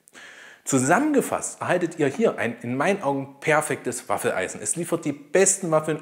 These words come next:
eures Lebens, ich verspreche euch das. Ähm, es lässt sich super einfach reinigen, es ist in einer gewissen Art und Weise smart, dass ihr ganz entspannt sein könnt beim Essen. Ihr müsst euch um nichts kümmern, außer um neuen Waffelteig. Ja,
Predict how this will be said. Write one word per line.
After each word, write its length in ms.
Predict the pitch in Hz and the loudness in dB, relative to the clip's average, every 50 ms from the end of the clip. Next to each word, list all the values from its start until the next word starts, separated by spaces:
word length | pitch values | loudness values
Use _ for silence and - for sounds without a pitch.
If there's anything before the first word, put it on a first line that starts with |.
| - - | -4 0
eures 340 | 139 151 165 151 147 - - | 4 4 6 6 4 2 0
Lebens, 240 | 123 127 127 - - | -2 -2 -4 -4 -8
ich 120 | 120 - | -6 -4
verspreche 680 | - 117 - - - - - - - 170 - - 135 - | -4 -2 -2 -2 -4 -4 -4 -2 0 0 2 2 2 2
euch 220 | 78 90 87 - | 0 -2 -4 -2
das. 240 | - 131 208 240 - - - - - - - - - - - - - - - - | -2 -2 -2 -2 -4 -14 -14 -10 -10 -8 -8 -10 -16 -16 -18 -18 -18 -8 -2 0
Ähm, 180 | 127 131 135 - | 0 2 2 2
es 160 | 135 123 - | 0 2 4
lässt 220 | 170 170 165 - - | 4 4 4 4 0
sich 160 | 160 156 - | -2 -2 -2
super 340 | - 226 226 220 233 196 170 | -2 0 2 4 4 4 4
einfach 380 | 185 190 180 - 165 - - | 2 0 2 0 0 2 2
reinigen, 420 | 139 139 143 147 143 139 143 - - - - - _ - | 0 0 0 0 -2 -2 -4 -6 -10 -14 -20 -12 _ -4
es 160 | 135 - - | -2 -2 0
ist 320 | 156 143 - - - - - _ _ - | 0 0 -2 -2 -6 -12 -14 _ _ 4
in 140 | 147 147 | 6 8
einer 100 | 151 - | 8 8
gewissen 280 | - 147 165 165 180 160 | 8 8 6 6 6 4
Art 180 | 135 143 139 143 | 2 2 2 2
und 80 | 135 | 4
Weise 240 | 131 127 117 120 117 | 4 4 4 2 2
smart, 460 | - - - 147 139 147 170 165 - | 0 2 2 2 2 2 2 0 0
dass 140 | 143 - - | -2 -2 2
ihr 220 | 127 127 131 123 - - - - | 2 2 2 2 -2 -6 -12 -4
ganz 360 | - 151 170 196 208 208 208 - | 0 2 2 2 2 0 -2 -2
entspannt 600 | 147 147 143 - - - - 151 160 175 170 - | -4 -4 -4 -4 -6 -2 0 2 2 2 0 0
sein 200 | 165 151 151 143 | 0 -2 -2 -2
könnt 200 | - 147 139 - | -4 -4 -2 -2
beim 180 | 135 131 131 | -2 -2 -2
Essen. 220 | - 117 - 143 117 | -4 -6 -4 -2 -2
Ihr 60 | 117 | -2
müsst 200 | 123 131 - - | -2 -2 -2 -2
euch 140 | 127 123 - | -2 -2 -2
um 120 | 123 127 | -2 0
nichts 300 | 143 180 190 - - - | 0 0 0 0 -2 -2
kümmern, 240 | - 175 165 156 139 | 0 0 2 0 0
außer 320 | - 131 147 151 139 139 | 2 4 4 4 4 2
um 100 | 127 120 | 0 0
neuen 300 | 113 107 110 113 110 110 | 0 0 0 -2 -2 -2
Waffelteig. 640 | 143 160 - 196 170 - - 151 143 139 139 - - - - - - - - - - - - - - - _ - | -4 0 4 4 2 2 2 -2 -2 -2 -2 -4 -8 -14 -20 -20 -20 -20 -20 -20 -20 -20 -20 -20 -20 -12 _ 0
Ja, 200 | 113 123 117 | 2 2 2